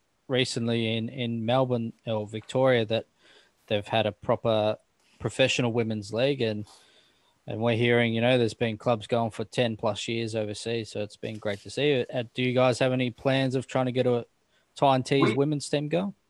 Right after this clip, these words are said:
Speaker 2: We, we had a women's team. Um, we had a women's team for, I think,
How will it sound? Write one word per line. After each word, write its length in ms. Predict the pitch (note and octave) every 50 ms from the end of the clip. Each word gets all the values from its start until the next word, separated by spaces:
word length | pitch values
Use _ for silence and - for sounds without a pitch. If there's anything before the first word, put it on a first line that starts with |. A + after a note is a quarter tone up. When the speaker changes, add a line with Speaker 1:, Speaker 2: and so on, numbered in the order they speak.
| _ _
Speaker 2:
We, 160 | - F#3 F#3+ - -
we 160 | D3+ D#3+ F3+
had 320 | D3 C3+ D3 C#3+ D#3 F3 G3+
a 80 | G3
women's 460 | G3 G3 G3 G3 G3+ G3+ G3 - -
team. 320 | - F#3+ D3 C3+ C#3 - - - - - - -
Um, 460 | G#2+ G#2 G#2 G#2+ G#2+ - G#2+ A2 A#2
we 160 | B2+ C3+ C#3
had 220 | C3+ B2+ B2 A#2+ A#2
a 60 | A2
women's 380 | A2 A2 A2 A#2 A2+ - - -
team 280 | A#2+ A2 A2 G#2 -
for, 240 | - G2+ G2+ G2+ G2
I 20 |
think, 240 | G#2 G#2+ G#2+ D3 C#3+